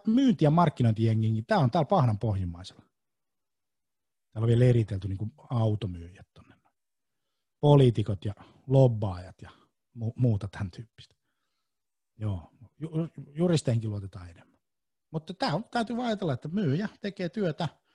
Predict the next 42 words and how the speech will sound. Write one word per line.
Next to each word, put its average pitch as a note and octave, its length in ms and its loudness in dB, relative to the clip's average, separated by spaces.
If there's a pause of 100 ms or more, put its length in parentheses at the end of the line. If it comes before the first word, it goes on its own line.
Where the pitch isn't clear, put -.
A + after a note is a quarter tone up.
(240)
joka D#3 160 -2
on D3 100 4
hyvää, E3 300 2
arvokasta D3 500 -4
ja C3 60 2
hyvin C#3 260 0
tärkeää, C3+ 440 -4
mutta B2 120 -4
se F#3+ 60 -4
ei D#3+ 40 0
ole A2+ 60 -6
kauhean D3+ 260 -2
luotettavaa. - 580 -4 (800)
Koska B2 200 -6
siinä B2 200 0
se B2 80 -2
perusidea B2 520 0
on A2 80 0
ottaa A2+ 260 -6
sun A2 160 -10
rahat G#2+ 280 -8
ja G2+ 60 -14
panna G2 200 -10
ne F#2+ 80 -8
omaan E2+ 240 -10
taskuun. - 360 -20 (680)
Se G#2+ 100 -6
ei G#2 60 -2
ole G2 40 -4
kauhean G2 280 -4
hyvää. F2+ 360 -12 (500)
Kaikki A#2+ 220 -6
sen G2+ 100 0
tietää. - 480 -12 (480)
Mutta B2 200 -2
kaikki C#3 260 4
sitä B2 100 -2
myyjää C#3 300 6
tarvii, G#2 340 -2
sen A#2+ 100 -2
takia A2+ 200 -2
se G#2+ 120 -2